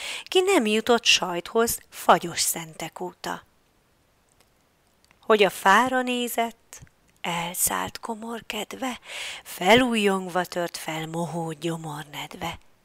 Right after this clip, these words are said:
és szólt álnokbájjal. „Tollad, ó, be ékes, hogy madárkirály légy régen esedékes, és a neved, holló, oly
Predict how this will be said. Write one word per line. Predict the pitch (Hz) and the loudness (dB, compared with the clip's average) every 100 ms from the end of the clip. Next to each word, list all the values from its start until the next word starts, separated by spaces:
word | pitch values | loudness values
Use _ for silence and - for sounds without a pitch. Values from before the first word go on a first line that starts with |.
| _ _ _ _ _ - | _ _ _ _ _ -2
és | 381 | 2
szólt | - - 175 175 190 - _ - | 2 2 0 -6 -8 -14 _ -6
álnokbájjal. | 165 160 - - - - 190 190 196 202 190 196 190 _ _ _ _ _ _ _ _ _ _ _ _ _ _ _ _ _ _ | -4 -4 -8 -14 -14 -6 -4 -4 -6 -4 -4 -4 -8 _ _ _ _ _ _ _ _ _ _ _ _ _ _ _ _ _ _
„Tollad, | 269 247 226 214 214 214 | 10 12 12 10 10 8
ó, | - 294 277 247 | 6 6 8 10
be | 214 - | 8 8
ékes, | - 233 214 - 220 196 - - - - | 0 0 0 4 4 4 -4 -8 -8 2
hogy | 277 262 | 4 10
madárkirály | 277 277 220 196 - - 190 185 185 | 12 12 12 8 4 0 4 4 4
légy | 190 208 | 2 2
régen | 208 196 208 233 233 208 | 6 8 10 10 8 6
esedékes, | - 180 - 175 180 175 - 208 196 - _ - - - | 2 2 4 4 -2 -4 -2 -2 -2 -4 _ -20 -16 -14
és | - 175 | 2 2
a | 175 | 2
neved, | 170 165 196 226 214 226 - - _ _ - _ _ _ | -2 2 4 6 6 2 -2 -18 _ _ -20 _ _ _
holló, | _ 185 180 196 196 202 202 196 208 - - - - - _ | _ -2 2 4 4 4 2 0 -4 -12 -18 -16 -16 -18 _
oly | 247 269 | 4 4